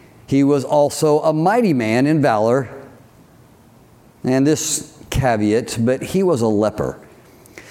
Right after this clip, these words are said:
And the Syrians had gone out by companies and had brought away captive out of the land of Israel a little maid,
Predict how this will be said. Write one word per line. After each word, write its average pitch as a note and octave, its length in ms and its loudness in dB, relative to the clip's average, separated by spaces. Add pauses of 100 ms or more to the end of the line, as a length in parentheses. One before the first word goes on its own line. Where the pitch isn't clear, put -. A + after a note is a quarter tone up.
(720)
And E3+ 160 0
the E3 60 2
Syrians F3 680 2
had D3 180 0
gone D3+ 200 0
out C#3+ 240 2
by D3 160 2
companies B2+ 720 0
and C#3+ 220 0
had C#3 240 2
brought C#3 220 2
away D#3 180 2
captive C3+ 640 0
out G#2+ 140 2
of C#3 60 2
the C#3+ 60 2
land C3+ 240 2
of D3+ 80 0
Israel A#2+ 720 0
a B2 80 0
little C3+ 260 2
maid, C3 720 0